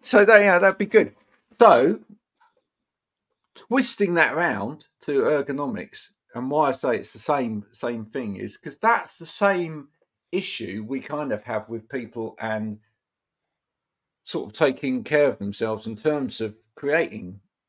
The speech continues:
better ergonomics where they work as well, which is that actually they think in their head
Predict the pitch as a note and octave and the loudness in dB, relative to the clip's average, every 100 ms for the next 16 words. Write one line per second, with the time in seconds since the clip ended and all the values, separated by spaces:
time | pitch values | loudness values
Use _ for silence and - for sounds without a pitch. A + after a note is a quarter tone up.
0 | _ A2+ G#2+ - G#2 A#2 G#2+ A2 G#2+ G#2 | _ -6 -6 -6 -6 -6 -6 -6 -6 -6
1 | - - - G2+ G2 G2 G2 G2+ G2+ G#2 | -8 -14 -8 -6 -6 -8 -10 -10 -12 -10
2 | - D3 G#2+ G2+ - - D3+ A2 G2+ - | -2 0 -2 -6 -10 -6 -2 -2 -4 -10
3 | - A#2+ B2 - _ _ _ _ _ _ | -4 -2 -2 -4 _ _ _ _ _ _
4 | _ _ C3+ E3 - - G2+ G2 A2 - | _ _ 0 0 -2 -8 -8 -8 -12 -16
5 | _ G#2+ D3 D#3 D#3 F3 A#2 G#2 B2 B2 | _ 2 4 4 0 -2 -2 -4 -4 -2
6 | A2 G#2+ C#3 A2 F#2 | -2 -2 -2 -4 -4